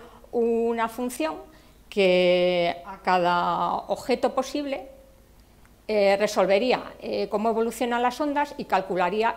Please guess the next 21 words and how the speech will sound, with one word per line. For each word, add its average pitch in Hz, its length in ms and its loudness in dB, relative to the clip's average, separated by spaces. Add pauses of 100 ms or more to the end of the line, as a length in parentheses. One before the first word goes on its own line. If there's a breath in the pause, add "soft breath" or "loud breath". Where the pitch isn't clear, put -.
los 196 220 -2
datos 202 260 -4
sintéticos 220 540 -14
que 196 100 -8
saldrían 185 420 -4
para - 260 -6
él. - 120 -12 (300)
Y 196 100 -8
entonces 196 500 -6 (200)
optimizamos 202 720 -6
el 208 60 -2
funcional 226 540 -6 (260 loud breath)
que 190 240 -2
compara - 540 0
los 180 220 -4
datos 202 340 -2
para 185 340 -6
todos - 180 -4
los 196 140 -4
objetos 220 300 -12
posibles 254 520 -6